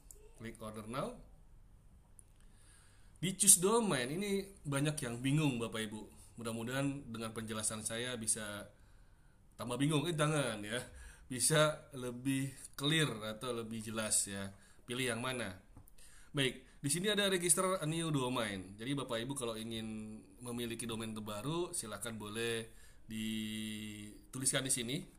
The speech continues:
ya. Di sini ada beberapa domain yang saya sediakan. Ini ada sampai co dot I D, web dot I D, work dot I D, dan sampai dot com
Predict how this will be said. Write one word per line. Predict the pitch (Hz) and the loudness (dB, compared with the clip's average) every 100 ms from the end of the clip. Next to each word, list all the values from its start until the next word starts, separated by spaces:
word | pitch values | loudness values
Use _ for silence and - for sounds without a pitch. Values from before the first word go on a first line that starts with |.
| - - 104 | -20 -18 -10
ya. | 104 147 - - - - - - - | -8 -10 -10 -12 -12 -16 -18 -20 -20
Di | - 120 | -10 -4
sini | 139 180 | 0 2
ada | 147 127 123 120 120 113 | 2 6 6 8 6 2
beberapa | 113 110 110 110 | 0 -2 -2 -2
domain | 110 120 | -2 -4
yang | 117 107 | -2 -2
saya | 107 104 101 101 101 98 | -2 -2 -2 -2 -2 -2
sediakan. | 107 104 98 110 151 - - - - | -2 -4 -4 -6 -8 -12 -20 -20 -16
Ini | 104 110 101 | -10 -8 -6
ada | 98 95 | -6 -4
sampai | 95 98 98 | -6 -8 -10
co | - 104 | -8 -8
dot | 101 98 | -8 -6
I | 117 151 | -2 0
D, | 135 - - - - - - | -2 -4 -12 -20 -20 -20 -12
web | 101 107 | -8 -6
dot | 110 107 151 | -6 -4 -4
I | 190 | -4
D, | 175 175 - | -6 -8 -10
work | 107 - | -10 -8
dot | 104 110 | -10 -8
I | 123 | -8
D, | |
dan | 117 107 107 107 | -6 -6 -4 -6
sampai | 101 98 107 101 | -6 -6 -8 -6
dot | 98 98 | -6 -8
com | - 143 | -8 -8